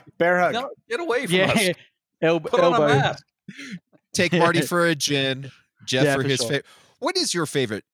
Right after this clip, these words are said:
Speaker 4: drink, Jeff?
Speaker 3: Fireball.
Speaker 2: Well, not,
Speaker 4: Fireball.
Speaker 2: that's actually not true. My favorite drink is,
Speaker 4: <laughs>
Speaker 2: my favorite drink is actually
Speaker 1: It,
Speaker 2: Doctor
Speaker 1: it,
Speaker 2: Pepper.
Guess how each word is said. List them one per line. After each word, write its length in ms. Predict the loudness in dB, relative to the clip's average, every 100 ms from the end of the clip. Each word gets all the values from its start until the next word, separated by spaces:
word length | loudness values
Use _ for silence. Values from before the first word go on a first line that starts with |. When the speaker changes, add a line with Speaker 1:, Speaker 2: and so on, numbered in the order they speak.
| -20
Speaker 4:
drink, 340 | -10 -8 -8
Jeff? 540 | -8 -4 -4 -6 -18 _ _
Speaker 3:
Fireball. 500 | -4 -2 -2 -6 -10 _ _ _ _ _ -8
Speaker 2:
Well, 240 | -4 -4
not, 140 | -4 -2
Speaker 4:
Fireball. 380 | 2 0 0 -2
Speaker 2:
that's 140 | -2
actually 240 | -2 -6 -4
not 320 | 0 0 -2
true. 180 | -4 -4
My 140 | -4
favorite 380 | -4 -2 -2 -4
drink 220 | -8 -6
is, 160 | -8 -10 _ _ _
Speaker 4:
<laughs> 260 | -20 _
Speaker 2:
my 80 | -8
favorite 300 | -2 -2 -2
drink 180 | -6 -6
is 60 | -2
actually 260 | -2 -4
Speaker 1:
It, 60 | 0
Speaker 2:
Doctor 300 | 0 0 -4
Speaker 1:
it, 80 | -2
Speaker 2:
Pepper. 320 | -2 -4 -14